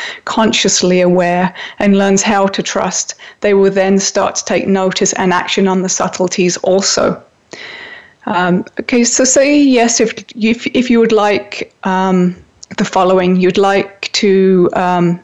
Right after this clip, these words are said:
have and match the highest understanding, perspective, definition, and truth on noticing subtleties and acting on subtleties and in the highest and best way. So say yes if you agree.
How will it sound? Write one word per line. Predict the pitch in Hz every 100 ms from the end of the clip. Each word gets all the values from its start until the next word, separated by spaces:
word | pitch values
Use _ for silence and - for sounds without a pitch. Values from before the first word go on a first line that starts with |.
| _ _ _ _ _ _ -
have | - 233 202 196 190
and | 190
match | 185 196 - -
the | 196
highest | - 214 214 220 - - - - - - - -
understanding, | 233 240 226 208 196 202 196 196
perspective, | 196 - 202 - 202 180
definition, | 190 196 - 196 - 202
and | 196
truth | - 190 185
on | - 190 190
noticing | 190 190 247 233 254 254
subtleties | 247 247 262 247 277 277 359 - - - - - - - -
and | - 202
acting | - 226 - 247 233
on | 233 233
subtleties | 226 226 - 233 - 254 262 285 - - - _ - -
and | 226 220
in | 220
the | 202
highest | 202 202 196 -
and | 190
best | 185 190 -
way. | 202 180
So | 180 202
say | 202 190
yes | 190 -
if | -
you | 180
agree. | 175 - 180 185